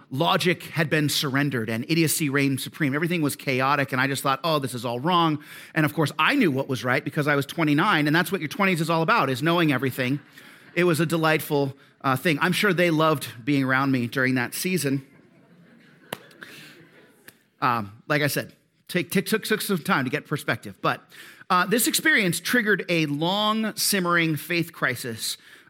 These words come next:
uh, for me. So in two thousand seven, I actually stepped down from my role at A B F. I wanted to focus on outside music, and I kinda just needed to unpack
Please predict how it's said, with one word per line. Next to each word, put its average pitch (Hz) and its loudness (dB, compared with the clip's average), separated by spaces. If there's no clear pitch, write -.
uh, 131 0
for 156 -4
me. 190 2
So 165 -2
in 151 0
two 214 -4
thousand 170 -2
seven, 214 0
I 147 0
actually 160 0
stepped 151 -4
down 175 2
from 202 -4
my 175 2
role 160 0
at 151 2
A 143 2
B 151 0
F. 175 0
I 135 -4
wanted 139 0
to 135 -2
focus 156 -4
on 135 -4
outside 139 -2
music, 175 0
and 143 0
I 139 2
kinda 185 -2
just 165 -2
needed 160 -2
to 143 -2
unpack 151 -2